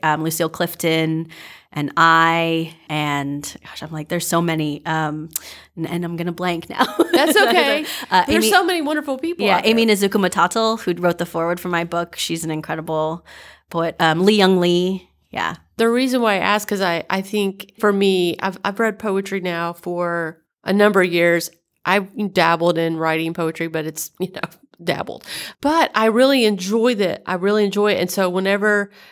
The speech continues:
Speaker 2: I talk to other people, they're like, "Oh, I, you know, I like poetry too." And then I'm like, "Well, I like this. So who else is out there?" You, I'm always on the quest of, like, finding someone.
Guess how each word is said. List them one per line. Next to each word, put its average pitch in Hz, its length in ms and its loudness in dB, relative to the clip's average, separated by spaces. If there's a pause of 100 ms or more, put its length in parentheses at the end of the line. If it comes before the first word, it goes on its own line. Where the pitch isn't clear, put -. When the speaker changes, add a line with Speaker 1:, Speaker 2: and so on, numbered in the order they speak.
(160)
Speaker 2:
I 190 60 0
talk 196 180 4
to 208 120 -2
other 190 160 0
people, 208 220 -4
they're 208 120 0
like, 208 200 -4
"Oh, 320 200 -4
I, 285 260 -2
you 233 120 -6
know, 226 80 -4
I 220 100 -4
like 226 140 -2
poetry 208 380 -4
too." 214 520 0 (460)
And 208 180 2
then 233 340 2
I'm 196 120 0
like, 196 280 -4
"Well, 208 100 -4
I 208 60 -2
like 214 280 -4
this. 277 180 -2
So 196 440 -4 (480)
who 277 260 0
else 247 380 0
is 202 160 0
out 220 160 4
there?" 220 100 4
You, 208 180 2
I'm 196 140 2
always 226 320 4
on 220 140 0
the 190 80 -2
quest 175 880 -6
of, 180 180 -4
like, 180 180 0
finding 185 400 0
someone. 170 600 -4